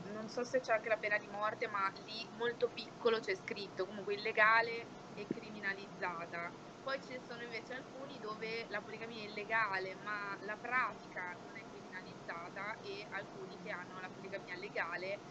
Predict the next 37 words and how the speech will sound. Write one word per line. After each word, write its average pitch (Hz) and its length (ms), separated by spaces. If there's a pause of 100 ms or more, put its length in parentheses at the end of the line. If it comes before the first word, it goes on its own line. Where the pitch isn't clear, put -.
(160)
però 220 280 (140)
sempre 196 420
con 196 140 (240)
una 196 180
sfumatura 190 880 (280)
riguardo 190 560
alla 190 140
quest-, 202 340
alla 202 160
questione 196 480
religiosa, 180 680
per 196 140
esempio 196 340
alcuni 196 380
paesi 185 520
che 202 60
hanno 180 220
la 180 100
religione 175 420
islamica, 175 760 (220)
ok? 180 360 (380)
Questo, 254 340
io 240 220
ho 196 180
fatto 226 280
questa 202 260
ricerca 247 560
perché 208 200
ero 196 120
curiosa 226 480
di 196 120
vedere, 208 540
per 185 100
esempio, 202 380
in 185 60
questi - 320
paesi 233 680